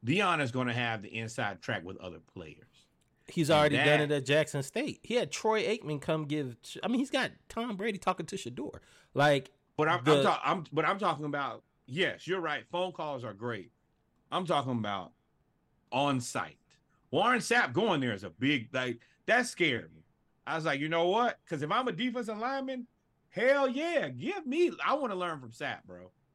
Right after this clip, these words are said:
Speaker 1: I've
Speaker 2: <laughs>
Speaker 1: seen him. I know exactly who he is and what he's about. He's about what I'm trying to do as far as being a defensive lineman.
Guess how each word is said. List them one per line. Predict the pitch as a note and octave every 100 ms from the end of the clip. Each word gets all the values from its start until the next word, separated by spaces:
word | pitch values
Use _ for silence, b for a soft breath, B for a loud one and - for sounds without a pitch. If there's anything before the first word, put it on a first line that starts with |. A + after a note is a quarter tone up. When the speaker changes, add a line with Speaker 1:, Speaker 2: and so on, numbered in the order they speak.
| _ _ _ _ _ _ _ -
Speaker 1:
I've | G3 G#3+
Speaker 2:
<laughs> | B2
Speaker 1:
seen | - E3+
him. | C#3+ C3 A#2+ - -
I | D#3
know | F3 C#3
exactly | G#2+ E3+ F3 E3
who | C#3+ E3+
he | D#3 D3+
is | B2+
and | B2
what | C#3+ C#3+
he's | C3+
about. | C3 G2+ F2 - _ _ _ b b
He's | D3 C#3+
about | C#3 C#3 B2+
what | B2+
I'm | C#3
trying | C3+ B2+
to | B2
do | B2
as | A2+
far | B2+ A#2
as | A#2
being | A2+ G#2+
a |
defensive | G2 G2+ G2+ F#2+
lineman. | F2+ D#2+ D2+ A#2